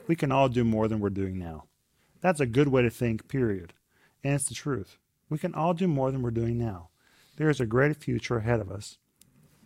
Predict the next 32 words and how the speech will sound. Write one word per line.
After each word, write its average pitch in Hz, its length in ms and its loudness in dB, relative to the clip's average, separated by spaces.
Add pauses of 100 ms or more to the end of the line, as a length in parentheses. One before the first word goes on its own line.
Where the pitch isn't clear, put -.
(120)
And 131 220 -2 (680)
let's 147 240 2
say 151 260 4
you 131 220 -2
have 123 180 0
a 120 60 0
hundred 127 220 2
percent 117 440 -2
success. - 600 -6 (100)
Well, 175 140 -2
go 233 160 0
for 110 320 -6
it. 90 80 -10 (880)
If - 120 -18
you 180 100 -2
think 185 220 4
you 175 100 4
can 170 140 2
succeed, 196 440 -4
go 247 160 -4
for - 300 -8
it. - 60 -14 (540)
We - 120 -2
can 175 160 -2
all 175 180 2
do 147 120 2
more 127 180 2
than 117 100 -2
we're 117 100 0
doing 107 300 -4
now. 87 280 -12 (560)
And 131 380 0